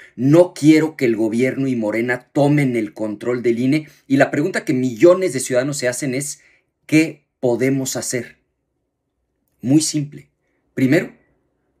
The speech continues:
volver a manifestarse de manera masiva, como ya lo hicieron una vez para defender al I N E. No contra un partido, no a favor de otro,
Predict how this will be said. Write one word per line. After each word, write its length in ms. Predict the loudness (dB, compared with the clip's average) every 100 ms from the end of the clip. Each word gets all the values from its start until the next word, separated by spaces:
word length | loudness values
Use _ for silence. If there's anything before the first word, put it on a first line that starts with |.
| _ 2
volver 340 | 4 4 2
a 80 | 0
manifestarse 720 | -2 -2 -6 -12 -12 -12 -8
de 100 | -6
manera 380 | -4 -2 -2 -2
masiva, 680 | -4 -6 -6 -4 -4 -6 -12 _ _ -20 _
como 280 | 0 2 2
ya 200 | 4 4
lo 160 | 6 4
hicieron 420 | 2 0 2 2
una 180 | 0 -2
vez 180 | -4
para 380 | -4 0 2 2
defender 640 | -2 -4 -6 -6 -4 -6 -4
al 220 | -4 -4
I 80 | -2
N 160 | -4 -4
E. 140 | -10 _ _ _ _ _
No 400 | -4 2 4 2
contra 380 | 2 0 2 0
un 200 | -2 -2
partido, 600 | -6 -6 -4 -2 0 0
no 240 | -2 0
a 80 | -2
favor 400 | -4 -6 -4 -4
de 140 | -2 -2
otro, 360 | -2 -4 -8